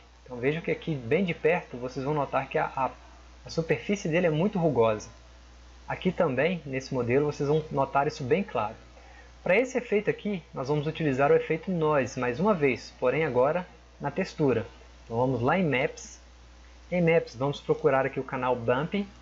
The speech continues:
clicamos em None e vamos carregar aqui o Noise. Então vamos em Noise, vejam que já mudou aqui o material.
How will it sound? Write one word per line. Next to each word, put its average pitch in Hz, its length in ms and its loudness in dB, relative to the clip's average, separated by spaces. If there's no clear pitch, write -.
clicamos 156 460 0
em 160 100 4
None 139 400 -2
e 175 80 -4
vamos 170 260 2
carregar 143 440 2
aqui 143 240 -2
o 170 80 0
Noise. 143 520 0
Então 120 140 -6
vamos 131 220 2
em 143 100 2
Noise, 135 500 0
vejam 135 200 0
que 160 120 0
já 151 140 4
mudou 151 400 0
aqui - 160 -4
o 127 60 -2
material. 120 600 -2